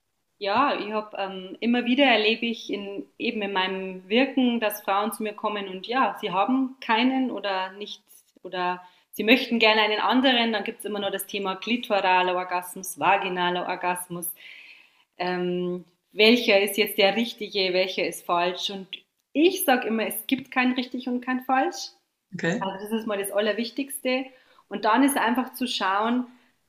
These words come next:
Speaker 1: ja, wie, wie machst du's denn? Wie berührst du dich selbst? Und das ist eigentlich jetzt so, da haben wir jetzt schon mitten im Thema.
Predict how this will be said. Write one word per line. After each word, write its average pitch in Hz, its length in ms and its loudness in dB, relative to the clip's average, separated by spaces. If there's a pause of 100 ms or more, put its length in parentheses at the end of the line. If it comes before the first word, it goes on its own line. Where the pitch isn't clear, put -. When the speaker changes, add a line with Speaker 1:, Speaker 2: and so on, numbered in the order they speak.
(480)
Speaker 1:
ja, 202 240 -6
wie, 254 420 0 (180)
wie 226 140 2
machst 247 420 2
du's - 320 -4
denn? 160 380 -4 (120)
Wie 285 440 4 (320)
berührst 226 600 2
du 262 140 2
dich 247 320 -6
selbst? 170 400 -2 (260)
Und - 240 -18
das 226 140 0
ist 226 140 -6
eigentlich 196 300 -8
jetzt 190 220 -10
so, 185 280 -4 (140)
da 190 100 -4
haben 208 140 4
wir 226 80 4
jetzt 226 120 -4
schon 220 100 -2
mitten 226 220 -4
im 208 160 -8
Thema. 175 460 -10